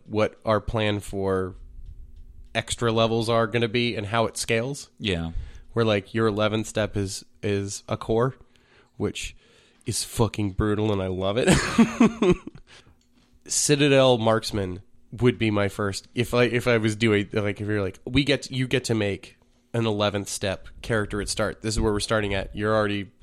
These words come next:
Speaker 1: doing this." I would go, "Cit-, Cit-, Citadel Marksman. I want unlimited opportunity attacks as a ranged character. Let's f-, like, let's fuck shit up."
Speaker 2: Yeah. And, and I do think that there is a, there is, it does get to a point where we're talking about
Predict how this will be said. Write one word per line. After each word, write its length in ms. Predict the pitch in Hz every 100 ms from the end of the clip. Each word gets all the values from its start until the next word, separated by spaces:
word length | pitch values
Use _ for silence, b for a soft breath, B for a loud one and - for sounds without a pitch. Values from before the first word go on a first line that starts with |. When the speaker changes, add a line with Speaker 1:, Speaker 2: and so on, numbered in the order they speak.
| -
Speaker 1:
doing 200 | 110 101
this." 200 | 101 -
I 60 | 98
would 80 |
go, 180 | 92 95 - b b
"Cit-, 360 | - - - -
Cit-, 380 | - 110 - -
Citadel 300 | 117 104 95
Marksman. 520 | - 98 - 95 113
I 60 | 107
want 240 | 104 104 -
unlimited 580 | 107 104 98 95 92 -
opportunity 500 | 101 - 98 113 98
attacks 380 | 104 110 101 -
as 120 | 110 110
a 40 |
ranged 360 | - 64 107 -
character. 420 | 107 - - -
Let's 260 | - -
f-, 280 | - - -
like, 180 | 120 113 -
let's 220 | - 123 -
fuck 220 | 113 101
shit 180 | 117 101
up." 220 | 98 - B B B
Speaker 2:
Yeah. 380 | - 92 82 82 82 _ _ B B -
And, 160 | 135 -
and 140 | 143
I 80 | 135
do 180 | 117 170
think 200 | 170 143
that 120 | 110
there 180 | 110 101
is 200 | 95 95
a, 240 | 90 87 -
there 160 | 98 110
is, 420 | 123 113 104 -
it 120 | 117
does 160 | 131 120
get 100 | 127
to 60 | 113
a 60 |
point 260 | 95 101 80
where 100 | 85
we're 140 | 87
talking 400 | 90 - 92 -
about 240 | 85 80